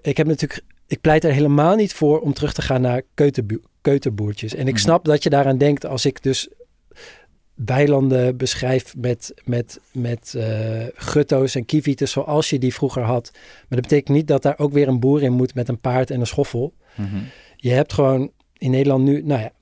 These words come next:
Speaker 1: melkveehouderijen is, is, is het grootste landbouwsector in Nederland, by far. Dus, dus ongeveer de helft bijna van ons landoppervlak, eh, wijden we daaraan. Er zijn ook meer dan vijfhonderd biologische boeren. Die gebruiken geen kunstmest en geen krachtvoer.
Speaker 2: Mhm.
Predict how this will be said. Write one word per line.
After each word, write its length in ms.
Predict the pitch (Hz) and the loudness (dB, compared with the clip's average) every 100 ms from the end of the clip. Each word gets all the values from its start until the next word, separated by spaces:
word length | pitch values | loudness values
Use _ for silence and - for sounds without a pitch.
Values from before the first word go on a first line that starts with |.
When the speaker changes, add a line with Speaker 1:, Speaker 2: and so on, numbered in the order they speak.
| _ _ | _ _
Speaker 1:
melkveehouderijen 920 | 135 - 170 143 147 135 120 123 165 | 0 2 4 4 4 2 2 0 -2
is, 220 | 147 - | -6 -8
is, 260 | - 127 - | -6 -6 -6
is 220 | 143 131 | -6 -8
het 100 | - | -6
grootste 880 | - 127 - 135 123 120 120 120 - | -2 -2 -2 -2 0 0 0 -2 -6
landbouwsector 760 | _ 127 127 120 117 123 - 117 | _ -2 0 0 -2 -4 -6 -4
in 60 | 113 | -2
Nederland, 320 | 123 139 143 | -2 -2 -2
by 120 | 120 | -4
far. 320 | 113 120 123 147 | -4 -4 -4 -6
Dus, 160 | 117 | -10
dus 160 | 117 117 | -10 -12
ongeveer 260 | 113 120 | -10 -8
de 80 | 113 | -4
helft 280 | 110 120 - | -2 -4 -6
bijna 220 | 117 117 | -8 -8
van 140 | - 117 | -6 -8
ons 120 | 110 | -6
landoppervlak, 640 | 123 127 120 - 131 - | -8 -8 -12 -10 -10 -10
eh, 160 | 135 123 | -10 -8
wijden 240 | 120 131 | -6 -6
we 60 | 120 | -8
daaraan. 280 | 120 131 139 _ - - - - _ _ _ _ - _ _ | -10 -10 -12 _ -20 -20 -20 -20 _ _ _ _ -20 _ _
Er 100 | 139 | -4
zijn 240 | 127 147 160 | 2 4 4
ook 140 | 165 | 2
meer 160 | 147 139 | 0 0
dan 100 | 143 | 0
vijfhonderd 460 | 135 131 135 131 | 0 0 0 0
biologische 600 | 120 131 131 135 135 - | 0 2 2 0 -2 -4
boeren. 420 | 113 113 113 117 - | -2 -2 -2 -4 -8
Die 120 | 123 | -8
gebruiken 380 | 123 127 147 - | -4 0 0 0
geen 180 | 147 135 | -2 -2
kunstmest 480 | 135 123 - 117 - | -2 -4 -6 -8 -6
en 100 | 123 | -6
geen 160 | 135 | -6
krachtvoer. 540 | 123 131 - - 113 135 - | -4 -6 -6 -8 -8 -8 -10
Speaker 2:
Mhm. 200 | 117 98 | -10 -8